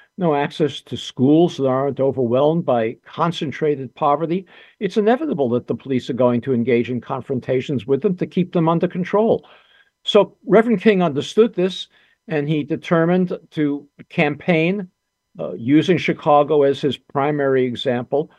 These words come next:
for open housing, for non-discrimination in housing. He planned marches and undertook marches,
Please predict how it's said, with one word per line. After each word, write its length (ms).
for 240
open 340
housing, 520
for 140
non-discrimination 1160
in 80
housing. 540
He 120
planned 540
marches 520
and 120
undertook 480
marches, 540